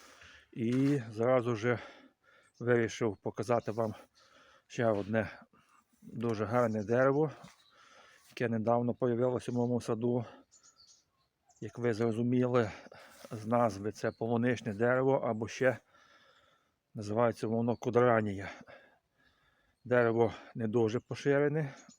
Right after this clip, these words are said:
на території України, але будемо старатися розповсюдити його, так як, е,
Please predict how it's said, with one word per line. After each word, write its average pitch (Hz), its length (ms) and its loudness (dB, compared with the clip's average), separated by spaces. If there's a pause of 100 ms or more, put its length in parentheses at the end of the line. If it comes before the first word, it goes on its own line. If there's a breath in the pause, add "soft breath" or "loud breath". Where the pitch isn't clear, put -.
(480)
на 135 120 -8
території 135 500 2
України, 135 520 0
але 127 380 2 (1080 soft breath)
будемо 117 420 0
старатися 113 600 -2
розповсюдити 110 800 -6 (1040 loud breath)
його, 113 440 0 (520 loud breath)
так 113 220 -6
як, - 340 -8
е, 107 540 -8